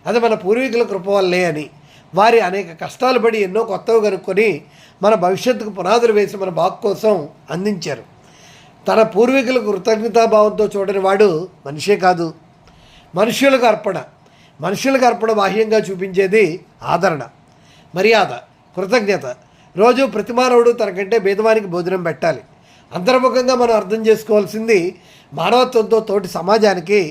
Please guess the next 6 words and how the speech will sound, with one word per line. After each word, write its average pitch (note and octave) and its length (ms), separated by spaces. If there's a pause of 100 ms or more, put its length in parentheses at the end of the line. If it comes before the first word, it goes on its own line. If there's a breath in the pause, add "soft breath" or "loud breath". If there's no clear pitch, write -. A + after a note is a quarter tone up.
(380 soft breath)
సహాయం G3+ 420
చేయమని. E3+ 420 (540 soft breath)
ఎందరో F3+ 360
తిండి A3 280
లేక A#3 200
అలమటిస్తున్నారు, G3 720